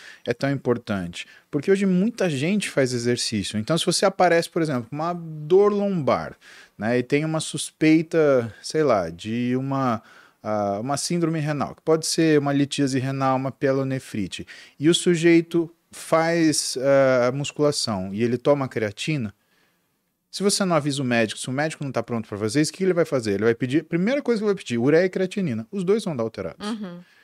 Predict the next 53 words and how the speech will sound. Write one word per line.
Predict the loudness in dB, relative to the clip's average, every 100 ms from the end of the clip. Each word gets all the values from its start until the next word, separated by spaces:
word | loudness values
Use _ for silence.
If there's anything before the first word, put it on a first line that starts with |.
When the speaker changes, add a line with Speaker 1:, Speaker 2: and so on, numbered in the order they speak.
| _ _ 0
Speaker 1:
E |
ele | 2 2
tem | 0
o | 0
exercício | 0 0 -4 -2
pra | -2
alterar | 0 2 4
a |
ureia | 6 4 0 -8
e | -10
tem | -8
a | -6
creatina, | -4 -4 -4 -4 -4 -6 -10 -6
a | -2 -2
creatina | 0 0 0 -2 -6 -4
pra | -4
alterar | -2 -2 -2
a |
creatinina. | -4 -4 -4 -4 -4 -8 _ _ _ _ _ _ _ _
E | 4
aí | 4
você | 4 2
começa | 0 0 -2
a |
ter | -2
que | -2
lançar | -2 -2 -2 -4
mão | -2 2 2 2 -2 -4
de | -2
outros | -2 -2
exames. | 0 0 0 -2
Por | 0
exemplo, | 0 0 -4 -8
cistatina | -10 -6 -6 -6 -6 -6
C, | -4 -2 -2 -6 -20 -8
que | -4
é |
o | -2
que |
a | -2
gente | -2 -4
usa | -4
pra | -4 -4
fazer | -4 -4
em | -6
atleta, | -4 -2 -2 -4
porque | -8 -6
é | -4
mais | -4 -6
fidedigno | -4 -4 -4 -4 -4 -2 -2 -4
pra | -6
fazer | -6 -6 -6
isso, | -8 -10 -16